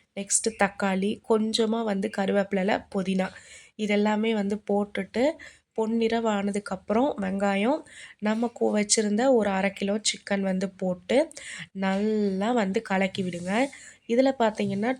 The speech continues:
டோட்டலா இன்னைக்கு நம்ம ஒன்றரை கிலோ, ஆ, சிக்கன் எடுத்திருந்தோம். இதுக்கரை, அதுக்கரை, பிளஸ் சில்லி சிக்கனுக்காக வச்சிருக்கோம்.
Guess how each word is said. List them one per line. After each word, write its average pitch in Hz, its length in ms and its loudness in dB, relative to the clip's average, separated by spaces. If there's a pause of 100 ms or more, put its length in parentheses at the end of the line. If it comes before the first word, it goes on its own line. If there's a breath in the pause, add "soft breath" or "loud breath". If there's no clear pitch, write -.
டோட்டலா 226 420 0
இன்னைக்கு 214 440 0
நம்ம 196 320 0
ஒன்றரை 202 400 -2
கிலோ, 208 360 0 (500 loud breath)
ஆ, 190 260 0
சிக்கன் 190 420 0
எடுத்திருந்தோம். 185 560 0
இதுக்கரை, 226 480 0
அதுக்கரை, 202 520 0 (120)
பிளஸ் 311 240 0 (100)
சில்லி 220 220 0
சிக்கனுக்காக 190 600 -2
வச்சிருக்கோம். 180 640 -2